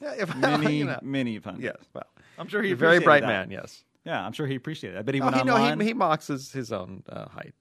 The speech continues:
Speaker 2: Does he?
Speaker 1: Yes, he does.
Speaker 2: All right. Well, should we get down to business?
Speaker 1: <laughs>
Speaker 2: Now, uh, do you feel, like, rusty? Do you feel rusty?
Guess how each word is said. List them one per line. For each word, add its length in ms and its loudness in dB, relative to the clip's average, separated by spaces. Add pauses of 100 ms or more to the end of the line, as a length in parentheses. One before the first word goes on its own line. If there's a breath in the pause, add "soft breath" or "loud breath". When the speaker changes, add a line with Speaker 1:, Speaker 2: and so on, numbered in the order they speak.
(140)
Speaker 2:
Does 160 -12
he? 60 -14 (120)
Speaker 1:
Yes, 180 -12
he 80 -18
does. 240 -20 (240)
Speaker 2:
All 80 -18
right. 80 -16 (1700 soft breath)
Well, 420 4
should 160 -10
we 60 -6
get 160 -6
down 180 -4
to 60 -4
business? 320 0
Speaker 1:
<laughs> 80 0
Speaker 2:
Now, 160 4
uh, 160 4
do 120 -2
you 100 0
feel, 440 0
like, 180 -2
rusty? 460 -4
Do 80 -10
you 80 -4
feel 220 -4
rusty? 480 -6